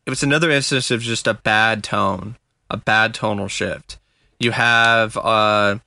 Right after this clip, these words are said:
Jeffries and Karen talking about their, uh, what seems to be their perceived love of Scientology and what it stands for, and talk about the spirit. And then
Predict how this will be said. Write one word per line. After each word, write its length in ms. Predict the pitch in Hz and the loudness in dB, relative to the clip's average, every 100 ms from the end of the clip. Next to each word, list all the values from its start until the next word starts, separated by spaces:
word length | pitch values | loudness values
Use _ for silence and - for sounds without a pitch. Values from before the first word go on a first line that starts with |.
| _ _ _ - | _ _ _ -6
Jeffries 1000 | 131 135 - 139 127 127 120 120 113 - | 0 0 0 0 2 2 0 0 -4 -6
and 140 | 117 | -10
Karen 400 | 107 120 117 113 | -4 0 2 0
talking 300 | 113 110 110 | 0 -2 -2
about 340 | 113 110 107 98 | 0 0 0 0
their, 480 | 110 107 107 107 104 - | 0 2 0 -2 -6 -12
uh, 200 | 57 73 - _ - - - - - | -12 -12 -14 _ -20 -18 -10 -8 -4
what 200 | 117 113 | -2 -2
seems 420 | - 143 208 160 | 0 0 0 0
to 80 | 135 | -2
be 160 | 120 | 0
their 140 | 117 110 | 0 0
perceived 580 | 120 113 120 117 110 110 | -2 -4 -2 -2 -2 -2
love 380 | 104 113 113 | 0 2 2
of 100 | 120 | 0
Scientology 840 | 107 117 110 107 110 117 113 113 110 | -2 0 0 0 0 2 0 -2 -2
and 100 | 110 | -2
what 100 | 113 | -2
it 40 | |
stands 400 | - 117 120 135 | -2 0 0 -2
for, 480 | - 113 104 107 110 | -2 -2 0 2 0
and 80 | 101 | -2
talk 200 | 113 107 | -2 0
about 160 | 117 110 | -2 -2
the 80 | |
spirit. 600 | 113 - 117 113 113 113 - _ _ _ _ _ _ - | -4 -4 0 2 2 2 -2 _ _ _ _ _ _ -2
And 420 | 123 113 113 117 | 2 2 2 0
then 440 | 123 127 127 127 | 2 4 2 0